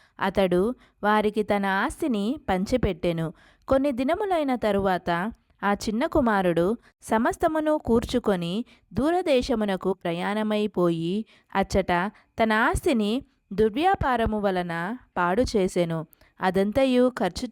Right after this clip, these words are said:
చేసిన తరువాత ఆ దేశమందు గొప్ప కరువు రాగా, వాడు ఇబ్బంది పడసాగి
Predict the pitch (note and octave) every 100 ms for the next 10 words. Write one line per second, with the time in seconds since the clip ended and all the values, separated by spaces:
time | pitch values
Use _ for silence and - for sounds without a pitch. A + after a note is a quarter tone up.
0 | B3 G#3 G#3+ G3+ F#3+ F3+ F3+ F#3 F3+ -
1 | E3+ A3+ - - _ - A3 G#3+ C4 -
2 | G4 F4 B3 G3 G3 B3+ _ _ G3 G#3
3 | - C4+ - G#3 G#3+ B3+ A3+ F#3 F3 F3
4 | G3+ C4 _ _ F3+ G3 G3+ G3+ G3+ F3
5 | D4+ F#4 F#4 A#3+ G#3+ A3 G3+ F#3 E3+ F3
6 | G3+